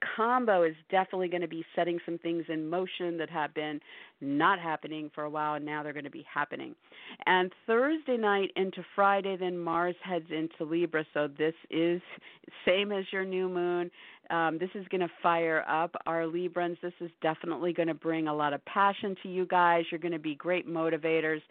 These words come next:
You're gonna be physically more active than you have been. Um, this is going to keep this in motion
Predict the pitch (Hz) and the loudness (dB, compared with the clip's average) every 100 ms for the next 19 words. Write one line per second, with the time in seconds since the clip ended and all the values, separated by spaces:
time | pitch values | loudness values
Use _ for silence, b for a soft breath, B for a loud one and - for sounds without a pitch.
0 | B B B - 202 226 180 170 - 180 | B B B 0 2 2 2 0 0 -2
1 | 180 180 165 165 165 170 160 - 147 160 | -2 -2 0 2 2 2 0 -4 -6 -4
2 | 156 151 151 - 180 175 165 156 151 147 | -4 -4 -6 -2 2 2 0 -2 0 0
3 | 147 - B B B B 156 147 147 175 | -4 -8 B B B B 2 2 2 0
4 | 190 - 175 165 165 - - 202 190 175 | -2 2 2 2 -2 -12 -10 -8 -4 0
5 | 170 165 - 175 165 160 165 175 - | 0 0 -4 -2 0 2 0 0 -2